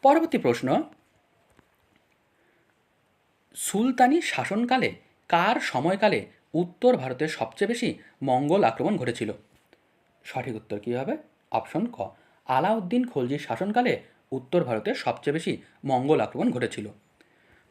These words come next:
পরবর্তী প্রশ্ন, মঙ্গল আক্রমণ প্রতিহত করতে গিয়ে তার কোন সেনাপতি নিহত হয়? সঠিক উত্তর কী হবে? অপশন ঘ, জাফর খান। মনে রাখবে,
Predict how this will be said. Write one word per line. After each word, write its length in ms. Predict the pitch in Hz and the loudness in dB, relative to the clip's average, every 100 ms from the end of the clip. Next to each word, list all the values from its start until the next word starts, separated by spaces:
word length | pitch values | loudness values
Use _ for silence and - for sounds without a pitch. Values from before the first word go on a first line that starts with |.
| - | 2
পরবর্তী 400 | 269 330 320 208 | 4 4 2 0
প্রশ্ন, 460 | 151 120 127 175 302 - _ _ _ _ _ _ _ _ _ _ _ _ _ _ _ _ _ 156 | 0 0 0 -2 -4 -12 _ _ _ _ _ _ _ _ _ _ _ _ _ _ _ _ _ -2
মঙ্গল 520 | 143 165 208 233 311 - | 4 4 4 2 0 2
আক্রমণ 540 | 131 - 156 170 254 - _ | 0 0 -2 -2 -4 -14 _
প্রতিহত 460 | 156 151 190 202 233 | 0 0 0 -2 -2
করতে 400 | 190 135 - 208 | 0 -2 0 2
গিয়ে 300 | 240 117 - _ _ | 2 0 -4 _ _
তার 160 | 110 110 | -4 -2
কোন 340 | - 196 262 | 0 2 0
সেনাপতি 520 | - 143 131 127 214 | 0 0 0 0 0
নিহত 300 | 175 131 127 | 0 0 -2
হয়? 220 | 113 110 104 _ _ _ _ _ _ _ _ _ - | -2 -4 -8 _ _ _ _ _ _ _ _ _ -14
সঠিক 320 | - 120 117 | -8 -8 -8
উত্তর 180 | - 107 | -10 -12
কী 160 | - 123 | -6 -4
হবে? 240 | 147 294 - _ _ - | -4 -6 -8 _ _ -4
অপশন 400 | 120 - 165 180 | -4 -2 -2 0
ঘ, 220 | 110 113 - - _ _ 143 | -2 -4 -6 -10 _ _ -2
জাফর 360 | 143 131 170 | 0 2 0
খান। 220 | 220 113 - - _ - | 0 -4 -6 -14 _ -8
মনে 180 | 135 131 | -4 0
রাখবে, 300 | 123 120 262 | 0 -2 -4